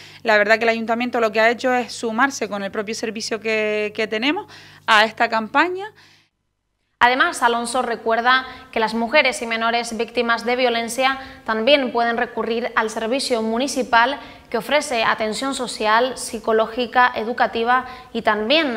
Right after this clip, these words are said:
Speaker 2: atención jurídica.
Speaker 1: Pueden acudir a, a nuestras oficinas o llamarnos por teléfono para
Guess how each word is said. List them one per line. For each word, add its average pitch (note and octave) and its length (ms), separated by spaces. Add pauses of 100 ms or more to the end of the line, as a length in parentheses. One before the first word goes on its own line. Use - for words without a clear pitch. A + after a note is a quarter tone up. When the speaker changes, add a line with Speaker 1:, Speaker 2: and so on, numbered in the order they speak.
Speaker 2:
atención A3 500
jurídica. G#3 600 (800)
Speaker 1:
Pueden A#3+ 240
acudir A#3 420
a, G#3 440
a G#3 140
nuestras G#3 280
oficinas A#3 400
o A#3 40
llamarnos A3 360
por A#3 160
teléfono A3 520
para F#3 840